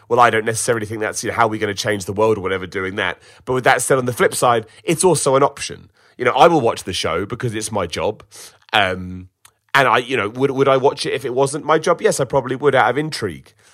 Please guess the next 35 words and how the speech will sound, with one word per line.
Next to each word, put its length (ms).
Uh, 160
but 140
I 100
think 180
the 80
key 380
is 140
to 120
make 220
sure 260
that 80
while 180
you're 140
watching 320
the 60
show, 220
you're 120
still 220
aware 300
of 80
the 80
connotations 680
around 400
it. 80
I 100
think 220
that's 260
the, 320
that's 240
the 120
most 260
important 480
thing. 340
Um, 480
but 560